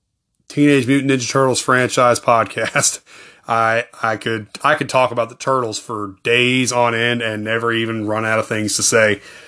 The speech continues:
'cause it's been a part of my life my entire life. Um, one of the things that John Duprez did with the, with the movie, with the score that he wrote for it,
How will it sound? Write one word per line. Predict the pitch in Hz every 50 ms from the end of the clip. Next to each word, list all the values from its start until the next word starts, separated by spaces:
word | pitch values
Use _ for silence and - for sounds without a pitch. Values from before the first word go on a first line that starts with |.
| - - -
'cause | - 135 120
it's | 113 107 -
been | - 123 113
a | 113
part | - 123 120 117
of | 113
my | 113 110
life | 110 113 113 110 107 -
my | 120 113 110 104
entire | 101 101 - 117 107 104 101 104
life. | 107 110 101 101 98 - - _ _ _ _ _ _ _ _ _ _ _ _ _ _ _ _ _ _ _ _ _ _ _ -
Um, | 107 104 101 98 95 92 95 - - - _ _ _ _ _ _ - - _ _ _ _ _ _ _ _ _ _ _ _ _ _ _ _ _ _ _
one | _ - 135 151 175
of | 165
the | 151
things | - 147 147 139 127 113
that | 120
John | 113 135 131 127 123
Duprez | 120 110 - 131 127 120 117 104
did | 101 120 131 135 131 113 107 104
with | 113 117 98
the, | 117 120 117 113 104 - - _ -
with | 131 127 107
the | 117
movie, | 113 123 131 131 120
with | 110 110 104
the | 104
score | 98 - - 143 143 143 131
that | 110 107
he | 117
wrote | 117 123 139 151 -
for | - 117 107 101 101
it, | 101